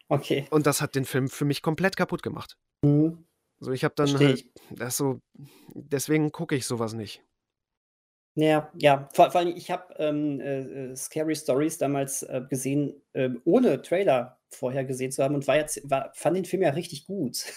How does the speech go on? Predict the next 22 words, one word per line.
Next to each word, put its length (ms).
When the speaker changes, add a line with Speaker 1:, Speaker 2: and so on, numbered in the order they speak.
Speaker 1:
<laughs> 220
Speaker 2:
Ja, 240
da 80
kann, 220
ich 100
kann 140
mir 60
Speaker 1:
Ja. 60
Speaker 2:
auch 120
richtig 220
vorstellen, 460
dass 140
man 160
den 160
dann 160
besser 260
<laughs> 280
findet 40
als 180
einen, 300
der 200
den 160